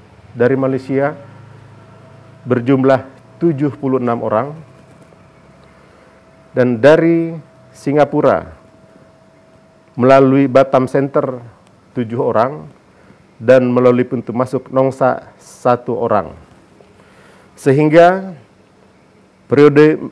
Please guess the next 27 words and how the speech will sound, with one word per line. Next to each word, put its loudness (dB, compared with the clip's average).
bulan 2
Mei 2
dua 4
ribu -2
dua 0
puluh -6
sampai -8
dua -4
puluh -6
enam -2
Mei -4
dua 2
ribu -2
dua -2
puluh, -8
total 4
P 0
M -6
I -4
Malaysia -2
ke 0
Kepulauan -2
Riau 0
berjumlah 0
seribu -6
lima -2
ratus -4